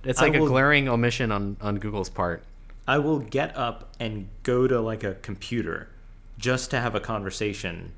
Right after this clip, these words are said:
Speaker 2: Like, if I'm talking about a web page or something that I have to look at while I'm talking about it,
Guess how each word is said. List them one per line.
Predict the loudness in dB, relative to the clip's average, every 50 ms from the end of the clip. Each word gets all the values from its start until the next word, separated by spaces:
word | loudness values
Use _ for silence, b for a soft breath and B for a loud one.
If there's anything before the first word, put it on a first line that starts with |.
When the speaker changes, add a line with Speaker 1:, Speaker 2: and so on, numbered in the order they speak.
| -16 -16 -8 -4
Speaker 2:
Like, | -4 -2 -2
if | -2 -2
I'm | -2 -2
talking | -2 -2 -2 -2 -2 -2 -4 -4
about | -4 -2 -2 -2 -4 -4 -6 -10 -14 -16 -16 -16 -16 -16 -16 -16 -16 -16 -16 -16 -16 -16 -16 -10 -4
a | -4 -2
web | 0 2 2 2 2 0
page | -2 -2 -2 -2 -2 -4 -6
or | -4
something | -2 -2 -2 -2 -2 -4 -4
that | -4 -6 -4 -2
I | -2 -2
have | -2 -2 -4
to | -4 -2
look | -2 -2 -2 -2
at | -2 -2 -2 0
while | 0 -2 -2
I'm | -2 -4
talking | -4 -4 -4 -4 -4 -6 -6
about | -4 -2 -2 -2
it, | -4 -6